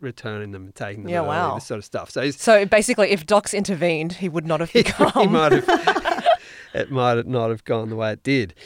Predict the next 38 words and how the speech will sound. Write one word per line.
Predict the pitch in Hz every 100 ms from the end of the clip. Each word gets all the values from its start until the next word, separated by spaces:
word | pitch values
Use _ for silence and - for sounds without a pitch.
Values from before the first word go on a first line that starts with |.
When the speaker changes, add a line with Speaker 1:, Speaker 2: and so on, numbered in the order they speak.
| - - -
Speaker 1:
But, | 151 151 -
um, | 147 123 - _ _ _ _ -
the | 170
thing | - 233 196
that | 147 117
we | 151
want | 151
to | 127
talk | 160 180
about | 123 98 87
with | 120
him, | 110 117 98 110
there's | 131
lots | 139 127
of | 110
things | 98 92
we | 92
could | 117 107 _
talk | - 101
about, | 98 101 107 - _ _
but | 123 - - - _ _
mid-career, | 135 165 214 196 - 180 147 156 131
he's | 151 156
sick | - 220 220
of | 185
the | 147
whole | 131 - 135 156 170
thing. | 254 147 147 135 101
He's | 131 135
sick | - 143 151
of | 127
the | 135
fame | - - 135 139 127 127 127
and | 127 123 -
the | 143 143
acclaim, | 143 - 127 127 131 127 127
and | 120 117
it, | -